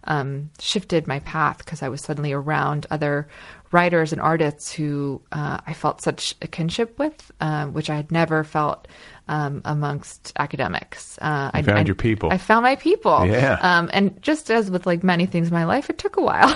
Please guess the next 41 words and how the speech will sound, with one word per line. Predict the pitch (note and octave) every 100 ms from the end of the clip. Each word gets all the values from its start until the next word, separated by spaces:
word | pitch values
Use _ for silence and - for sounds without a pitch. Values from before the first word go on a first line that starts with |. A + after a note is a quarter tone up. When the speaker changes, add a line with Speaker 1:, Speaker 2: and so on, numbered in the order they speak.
| -
Speaker 1:
<laughs> | C4+ C#4 D4 D3
Speaker 2:
Well, | C#3+ D3+
you | D3
know, | D3 C3
but | B2+
this | C#3+ C3+
is, | C3+ -
this | C3 B2+
is | C3
kind | C#3 B2
of |
the | A2
point | A#2 G#2+
that | G#2
I | G2
want | F#2+ F#2+
us | -
to | G2
get | G2+ G2+
to, | F#2 D#2+
is | E2
the | F#2
fact | - G2+ F2+
that | G2 F2+ - _ _ _ _ _ _ _ _ _ _
even, | F3 D#3 C#3+ A#2+ G#2+ -
even | D3+ C#3+
once | A#2 A#2 -
you | A2
were |
kinda | G#2 G2+
on | A2+ C3+
this | F#2+ -
path, | D#2+ D#2+ F#2
you'd | F2+
written | G2+ G2
that | F2+
essay, | F#2+ - F2+
you'd | F2
won | F2+ F2+
that | F2
prize, | - F2+ E2 E2 -